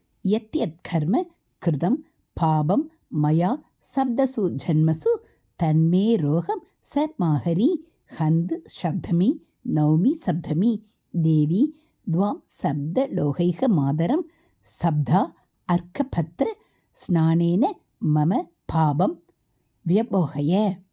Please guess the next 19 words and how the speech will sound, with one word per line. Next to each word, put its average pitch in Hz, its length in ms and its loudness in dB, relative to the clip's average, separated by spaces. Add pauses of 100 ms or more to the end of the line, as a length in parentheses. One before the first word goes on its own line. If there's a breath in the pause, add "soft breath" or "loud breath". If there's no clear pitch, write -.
(460)
ரதசப்தமி 151 560 -2
நாளில் 175 460 0 (340 loud breath)
ஸ்நானம் 151 580 -2
செய்து 202 460 -2 (1120)
சூரியனுக்கு 220 640 0
பிடித்த 156 300 -2
எருக்க 156 420 0
நிலைகளை 151 560 0
ஏழு 175 400 4
அல்லது 156 280 0
ஒன்பது 165 360 2
எண்ணிக்கையில் 170 680 0 (340 loud breath)
எடுத்து 147 440 -2
அடுக்கி 156 600 -2 (100)
அதன் 165 240 0
மீது 170 340 0
அட்சதை 185 520 -4
எல் 196 220 0
வைத்து 165 560 0